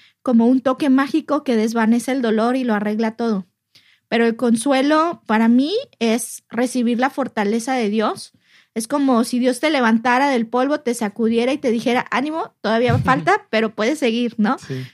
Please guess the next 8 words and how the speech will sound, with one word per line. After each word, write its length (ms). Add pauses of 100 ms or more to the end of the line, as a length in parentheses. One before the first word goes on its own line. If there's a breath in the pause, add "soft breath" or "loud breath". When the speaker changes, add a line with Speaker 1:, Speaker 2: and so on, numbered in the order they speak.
Speaker 1:
Entonces, 840
les 200
diría 380
eso, 480
no 180
buscar 440
una 160
explicación. 840